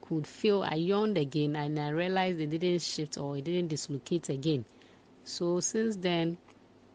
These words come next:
I've been trying. I always open my mouth wide,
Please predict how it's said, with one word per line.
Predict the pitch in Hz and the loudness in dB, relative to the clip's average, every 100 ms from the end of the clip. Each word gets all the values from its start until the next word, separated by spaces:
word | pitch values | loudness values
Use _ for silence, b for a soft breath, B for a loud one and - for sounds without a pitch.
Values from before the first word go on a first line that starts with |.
| - - 165 | -20 -12 -4
I've | 165 147 | -4 -2
been | 160 | -2
trying. | 151 190 185 170 156 | -2 0 2 2 2
I | |
always | 160 180 190 - | 0 0 0 -4
open | 165 - 170 | -6 -2 0
my | 156 147 | 0 -2
mouth | 156 165 170 156 - | -2 -2 -2 -4 -6
wide, | 160 160 160 160 151 | -4 -2 -2 -4 -6